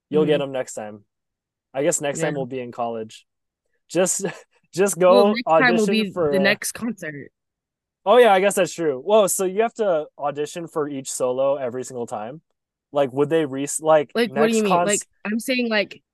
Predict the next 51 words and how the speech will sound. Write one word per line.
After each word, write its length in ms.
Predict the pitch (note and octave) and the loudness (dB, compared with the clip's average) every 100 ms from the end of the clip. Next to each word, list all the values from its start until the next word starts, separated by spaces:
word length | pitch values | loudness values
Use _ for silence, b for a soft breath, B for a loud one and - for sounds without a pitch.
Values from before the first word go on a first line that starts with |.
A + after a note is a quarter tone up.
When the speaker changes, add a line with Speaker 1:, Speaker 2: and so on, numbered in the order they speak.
| _ | _
Speaker 1:
No, 200 | D#3 E3+ | -2 0
like, 200 | E3 D3 | 2 0
I'm 140 | D3+ G#3 | -2 0
talking 0 | |
Speaker 2:
yeah, 260 | G#3+ F#3 | 0 0
Speaker 1:
for, 60 | D#3 | -2
like, 160 | D3+ | -2
Speaker 2:
like, 100 | F#3 | -2
Speaker 1:
for 40 | G3+ | -2
the 60 | E3 | 0
Speaker 2:
we 80 | |
get 180 | E3 G3 | 2 0
Speaker 1:
next 60 | F3+ | 0
Speaker 2:
different 340 | - D#3 G3 C#3+ | -2 -2 -4 -4
Speaker 1:
concert, 20 | |
if 100 | E3 | -4
there's 220 | D3+ C#3+ | -4 -4
a 60 | C3+ | -6
Speaker 2:
songs. 60 | |
Speaker 1:
solo, 640 | - D3 C#3+ C3 A2+ A2 - _ _ _ | -4 -2 -2 -4 -4 -8 -14 _ _ _
they 180 | B2+ D3 | -2 2
would 160 | D3 D3 | 2 2
have 220 | C#3+ C3+ | 0 -2
you 160 | C#3 C3 | -2 -4
audition 420 | A#2 B2 - C3 | -4 -8 -12 -12
again 480 | A2+ A2 A2 B2 C3 | -10 -8 -8 -10 -12
to 120 | C3+ | -8
see 220 | - B2+ | -8 -8
which 320 | A2+ A#2 - | -8 -8 -6
of 180 | B2+ G#2+ | -10 -8
the 100 | A2+ | -12
top 400 | G#2+ A#2 A2 A2 _ _ _ _ _ - | -10 -8 -6 -8 _ _ _ _ _ -6
however 260 | A#2 A#2 A#2+ | -6 -4 -4
many 240 | B3 F3 | -2 -4
Speaker 2:
Yeah. 60 | - | -6
Speaker 1:
of 80 | |
you. 240 | A#2+ A#2+ A#2+ B B - | -8 -10 -10 B B 0
Oh, 400 | E3 A3+ B3 G3+ | 4 8 8 6
okay. 300 | F#3+ G#3 D3 | 4 0 -2
All 100 | E3 | -2
right. 240 | G#3 F3 B2+ | 0 0 -4
So 140 | D3+ | -8
get 180 | C#3 D#3+ | -6 -6
'em. 120 | F3 | -6
Yeah, 200 | F3 F3+ G#2+ | -4 -4 -6
that's 180 | B2+ F3 | -10 -10
right. 140 | B2 | -8
Get 140 | - | -8
'em 100 | C#3+ | -6
next 220 | D3 D#3 - | -8 -10 -10
time. 180 | A2 | -18